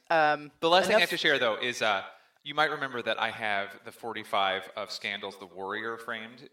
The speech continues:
Speaker 2: in
Speaker 1: I
Speaker 2: my
Speaker 1: sure
Speaker 2: apartment.
Speaker 1: do.
Speaker 2: Just above it is the forty-five of Material Girl, which I bought with my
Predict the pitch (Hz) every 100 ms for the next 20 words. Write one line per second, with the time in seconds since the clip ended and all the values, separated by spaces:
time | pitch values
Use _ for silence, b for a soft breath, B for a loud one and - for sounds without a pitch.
0 | - 113 110 101 107 110 107 107 131 180
1 | 123 151 151 143 131 120 107 92 - -
2 | 113 117 107 101 101 95 95 98 95 -
3 | 117 107 101 95 92 90 95 - 104 -
4 | 117 127 - 117